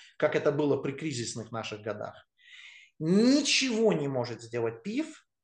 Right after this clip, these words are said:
чтобы защитить инвесторов от такого огромного-огромного потери. То есть весь портфель упадёт на те же самые двадцать. Он, его результат будет очень похож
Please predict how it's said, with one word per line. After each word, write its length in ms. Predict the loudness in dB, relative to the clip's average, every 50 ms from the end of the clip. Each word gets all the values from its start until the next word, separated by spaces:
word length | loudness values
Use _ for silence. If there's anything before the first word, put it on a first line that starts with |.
| _ _ _ _ _ _ _ _
чтобы 600 | -12 -12 -4 0 2 4 6 6 4 4 2 -2
защитить 680 | -2 0 0 2 2 0 0 -2 -2 -4 -6 -8 -6 -6
инвесторов 580 | -6 -2 0 0 0 0 0 -2 -2 0 0 -2
от 100 | -4 -4
такого 380 | -4 -4 -2 -2 0 2 2
огромного-огромного 1120 | 0 0 0 2 2 2 2 2 0 0 0 2 2 2 2 2 0 -2 -2 -2 -2 -2 -2
потери. 560 | -4 -6 -8 -8 -10 -12 -12 -12 -14 -18 -20 _ _ _ _ _ _ _ _ _ _ _ _ 2
То 120 | 4 4
есть 180 | 4 4 2 0
весь 280 | -2 0 0 0 0 0
портфель 480 | 0 0 0 0 -2 -4 -2 -2 0
упадёт 480 | 0 0 2 2 2 2 0 -2 -2 -4
на 80 | -6 -8
те 180 | -6 -6 -6
же 120 | -4 -4 -6
самые 340 | -6 -6 -6 -6 -8 -8
двадцать. 320 | -6 -4 -6 -6 -6 -8 -14 -14 _ _ -20 -20 -20 -14 _ 4
Он, 280 | 6 6 6 4 2 0
его 460 | 0 0 2 4 6 6 6 6 6
результат 500 | 4 2 2 0 -2 0 0 0 0 0
будет 220 | -2 -2 -2 -4 0
очень 360 | 2 2 2 2 2 -2 -2
похож 580 | 0 0 -2 -2 -2 -4 -2 -2 -2 -4 -6